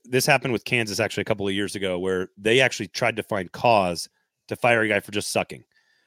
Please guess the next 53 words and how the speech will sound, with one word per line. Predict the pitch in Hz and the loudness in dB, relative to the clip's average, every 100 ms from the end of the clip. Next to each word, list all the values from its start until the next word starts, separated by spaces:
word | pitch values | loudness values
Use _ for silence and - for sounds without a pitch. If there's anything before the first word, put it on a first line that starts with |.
| _ _ 110 | _ _ -2
And | 107 | 0
they, | |
'cause | 107 113 | 2 4
they | 110 | 4
wanted | 113 113 | 4 2
to | 107 | 2
get | 107 | 4
out | 101 101 | 4 2
of | 92 | 0
some | 101 | -6
of | |
the | 90 | 0
buyout, | 110 139 95 | 4 4 2
and | 90 | 0
they | |
were | 98 | -2
like, | 95 | 2
"Oh, | 127 | 4
he | 123 | 4
didn't | 127 123 | 2 -4
recruit | - 143 120 | -4 -2 0
this, | 123 107 - | 2 2 0
and | |
he | 101 | -2
didn't | 110 123 | -4 -2
do | 110 | -2
this," | 107 113 95 | 2 2 2
and, | 104 | -2
like, | 101 - _ | -4 -6 _
so | - 127 | -10 -2
they | 131 | 0
got | 131 | 2
the | 117 | 0
lawyers | 104 120 135 123 98 | 0 4 6 6 2
involved. | 104 101 | 0 0
It's | 110 | 0
kinda | - 208 | 2 4
like | 151 | 4
a | |
divorce. | 120 104 113 117 - - _ _ - - | 4 2 4 4 0 -10 _ _ -20 -4
Like, | 113 | -2
you | 156 | 0
could | 147 | 0
have | 147 120 | 0 0
two | - 160 | 0 0
people | - 143 147 139 | 0 -2 0 2
that, | 120 - | 2 0
like, | 117 104 | 0 -2
wanna | 110 120 120 | -2 -4 -4
kinda | - 127 | -2 -4
have | 113 117 | -2 -2
a | |
divorce, | 110 104 110 104 - | -2 2 4 4 0